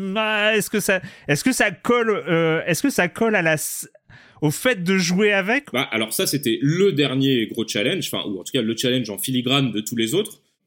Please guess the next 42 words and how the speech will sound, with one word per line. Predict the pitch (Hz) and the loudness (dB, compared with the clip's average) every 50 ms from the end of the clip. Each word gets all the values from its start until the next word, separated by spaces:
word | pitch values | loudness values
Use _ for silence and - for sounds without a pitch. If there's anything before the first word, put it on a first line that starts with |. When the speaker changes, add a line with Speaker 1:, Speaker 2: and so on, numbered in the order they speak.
| _ _ - | _ _ -4
Speaker 2:
Et | - 131 | -4 -2
c'est | - - - 131 | 0 0 0 2
là | 143 170 165 | 2 2 0
que | - - 127 | 0 -2 -2
vraiment, | 110 110 107 110 123 131 147 147 139 120 104 | -2 -2 -2 -2 0 0 0 0 0 0 -2
euh, | 98 95 90 - _ _ _ _ _ _ _ _ _ | -4 -6 -6 -10 _ _ _ _ _ _ _ _ _
je | - - - | -16 -12 -6
pense, | 139 131 - | -6 -4 -4
la | - 104 | -2 -4
vision | 104 - 127 123 123 139 139 135 | -4 -4 -4 -4 -2 0 0 0
aussi | 117 110 - - 135 117 | 0 -2 -2 -4 -4 -6
du | 110 107 | -8 -8
studio, | - - - 117 120 139 143 135 | -10 -8 -8 -4 -2 0 2 2
euh, | 110 95 98 | 2 0 -2
Tribute | - - 110 107 107 107 | -4 -8 -10 -10 -8 -4
Games, | 117 127 123 123 - - 101 | -4 -2 -2 -4 -6 -8 -10
euh, | 90 87 85 85 82 73 - | -12 -12 -12 -12 -14 -16 -14
qui | - | -14
a, | 90 82 82 80 | -14 -12 -14 -14
qui | - 85 | -14 -14
a, | 76 64 - 78 _ | -16 -16 -16 -20 _
qui | - - - _ - | -20 -20 -20 _ -18
a | 95 | -12
fait | - 101 | -10 -10
le | 92 | -8
jeu | 98 107 120 123 120 107 - | -6 -4 -2 -2 -2 -2 -4
et, | 82 90 87 87 78 - 82 85 82 85 82 82 80 - 69 67 | -6 -6 -8 -8 -10 -10 -12 -12 -12 -14 -14 -16 -16 -16 -18 -18
et | - - | -18 -16
avec | - - 95 85 95 | -12 -12 -10 -8 -6
Dotemu | 101 98 - 107 120 151 190 190 196 - _ _ - | -6 -4 -2 -2 0 0 -2 -4 -6 -10 _ _ -6
et, | - 101 98 - - 127 | -4 -4 -4 -2 -2 -2
et | 113 | -2
de | 107 110 | -2 -2
l'éditeur | 101 101 98 98 - - 120 104 98 | -4 -4 -6 -8 -10 -10 -10 -8 -8
Dotemu, | 101 98 - 110 117 143 185 196 190 - _ _ | -8 -8 -6 -4 -4 -4 -4 -6 -8 -12 _ _
c'est | - - 123 | -8 -4 0
là | 123 156 156 | 0 0 0
que | 143 - 113 107 104 101 98 95 95 95 - _ _ _ _ _ - | 0 0 0 0 2 0 0 -2 -4 -8 -10 _ _ _ _ _ -8
on | 123 123 | -6 -4
s'est | - 135 139 | -2 -2 -2
tous | - 156 147 123 | -2 -2 -4 -2
dit, | 127 156 190 202 208 202 _ | -2 -2 -2 -4 -4 -8 _